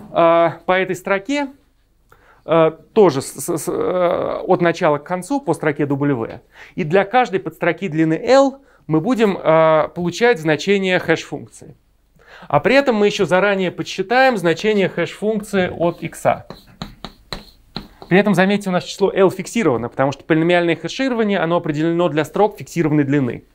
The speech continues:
То есть мы вначале фиксируем L, а потом уже, э, для данного L у нас начинают, э, э, появляться значения хэш-функции разных строк длины L, которые мы можем сравнивать друг с другом.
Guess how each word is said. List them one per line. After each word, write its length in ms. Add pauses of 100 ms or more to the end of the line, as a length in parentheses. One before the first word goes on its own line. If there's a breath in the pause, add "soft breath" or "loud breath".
(500 soft breath)
То 80
есть 100
мы 100
вначале 360
фиксируем 500
L, 240
а 60
потом 300
уже, 280 (280 soft breath)
э, 240
для 200
данного 480
L 240
у 60
нас 180
начинают, 500
э, 360 (380 soft breath)
э, 100
появляться 600
значения 500
хэш-функции 580
разных 320
строк 280
длины 200
L, 300
которые 320
мы 80
можем 200
сравнивать 440
друг 180
с 40
другом. 280